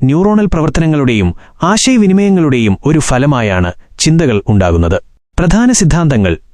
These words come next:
ചിന്തകളെയും ബോധത്തെയും കുറിച്ച് ശാസ്ത്രജ്ഞർക്ക് പൂർണ്ണമായ ഒരു സിദ്ധാന്തം ഇതുവരെ ലഭ്യമല്ലെങ്കിലും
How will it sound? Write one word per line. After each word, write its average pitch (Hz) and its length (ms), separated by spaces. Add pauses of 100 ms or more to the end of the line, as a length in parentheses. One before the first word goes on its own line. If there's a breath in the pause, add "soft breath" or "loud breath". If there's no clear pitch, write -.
(160)
ചിന്തകളെയും 233 640
ബോധത്തെയും 180 500
കുറിച്ച് 143 440
ശാസ്ത്രജ്ഞർക്ക് 180 720 (100)
പൂർണ്ണമായ 175 460
ഒരു 143 180
സിദ്ധാന്തം 113 600
ഇതുവരെ 147 320
ലഭ്യമല്ലെങ്കിലും 117 760